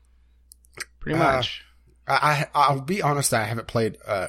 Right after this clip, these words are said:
Speaker 2: Clash Royale itself. I've watched some of it, but I've, uh, haven't played it myself. Uh,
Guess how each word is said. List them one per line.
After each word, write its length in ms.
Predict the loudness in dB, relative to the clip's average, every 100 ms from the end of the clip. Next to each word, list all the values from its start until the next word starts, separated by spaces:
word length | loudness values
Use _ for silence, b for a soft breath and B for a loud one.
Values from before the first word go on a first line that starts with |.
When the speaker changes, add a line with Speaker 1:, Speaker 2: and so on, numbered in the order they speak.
| -6
Speaker 2:
Clash 360 | -2 -2 -2
Royale 500 | -6 -4 -4 -6 -10 -10
itself. 420 | -6 -2 -2 -2
I've 160 | -6 -6 -12
watched 280 | -2 0 2
some 260 | 0 -2 -4
of 100 | -10
it, 160 | -10
but 140 | -6 -6
I've, 380 | -4 -6 -8 -8
uh, 220 | -6 -8 -8
haven't 320 | -6 -6 -6
played 180 | -6 -6
it 80 | -6
myself. 560 | -10 -6 -6 -6 -10 _ _ _ _ _ _ _ _ _ _ _ _ _ _ _ _
Uh, 360 | 0 2 4